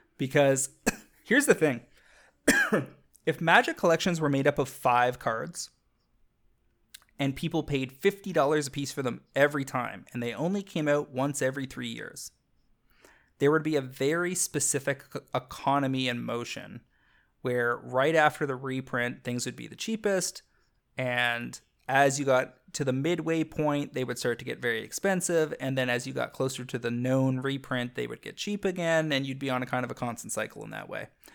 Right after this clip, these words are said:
And the, the cycle would ratchet down slowly over time as more and more copies entered the market.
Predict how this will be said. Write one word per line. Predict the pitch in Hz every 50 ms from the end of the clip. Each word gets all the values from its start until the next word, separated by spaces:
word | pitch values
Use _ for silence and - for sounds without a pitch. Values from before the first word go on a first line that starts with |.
| - - - _ _ _ -
And | - 139 135 135 135 139 131 131
the, | 147 147 139 139 -
the | - 135
cycle | 127 - 170 160 160 165 143
would | 143 135 120 135
ratchet | 131 135 135 135 - 135 -
down | 139 131 127 127 127
slowly | 127 - - 127 123 123 131 123
over | 117 117 117
time | - - 120 123 127 123
as | 120 117 -
more | 127 120 117
and | 120 120
more | 117 117 120
copies | - 120 120 120 127 127 -
entered | 117 117 120 127 120
the | - -
market. | - 131 160 160 - 185 -